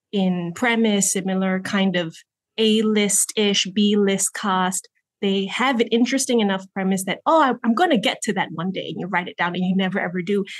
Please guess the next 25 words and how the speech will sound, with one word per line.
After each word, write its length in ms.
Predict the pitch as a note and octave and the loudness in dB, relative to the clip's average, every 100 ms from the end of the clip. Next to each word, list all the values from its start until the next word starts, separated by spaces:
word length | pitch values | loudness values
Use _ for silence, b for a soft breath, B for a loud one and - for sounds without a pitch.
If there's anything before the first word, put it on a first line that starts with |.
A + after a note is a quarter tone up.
| B | B
Then 160 | G#3 A#3 | 2 4
when 100 | A#3 | 4
you 80 | G#3 | 4
finally 300 | G3+ F#3+ G3 | 2 0 0
get 140 | G3 | -2
around 260 | F3 G#3+ A3 | -2 -4 0
to 80 | F#3+ | -2
it, 100 | F3 | 2
they, 140 | G3 F#3 G#3+ - | 0 0 -10 -4
it 80 | G3+ | -2
was 160 | G3 - | -2 -4
canceled 400 | F3 F#3 G#3+ F3 | -4 -2 -2 -4
after 340 | F3+ G3+ F#3 B B _ _ _ | -4 -6 -6 B B _ _ _
one 360 | G#3+ F#3+ G3 G3+ | 0 2 2 0
or 80 | G3 | -2
two 260 | A#3 A3+ | -4 -4
seasons, 440 | A3 B3+ C4 D#4 - | -2 -2 0 0 2
and 120 | F#3+ | 0
it's 140 | F#3 | 0
really 140 | G3 G#3+ | -2 0
hard 240 | G#3 F#3 | -2 -4
to 100 | F#3 | -6
find, 300 | - F#3 F#3 B - | -4 -4 -6 B -10
except 380 | G3+ - G#3+ G#3 | -8 -4 -6 -6
for 240 | F3+ F3 | -10 -10